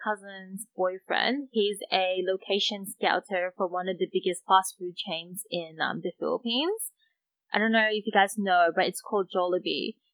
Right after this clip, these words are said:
So basically, he goes to different areas all around the Philippines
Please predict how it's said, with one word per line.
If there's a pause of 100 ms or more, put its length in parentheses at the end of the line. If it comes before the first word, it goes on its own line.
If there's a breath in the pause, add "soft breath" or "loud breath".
So
basically, (100)
he
goes
to
different
areas
all
around
the
Philippines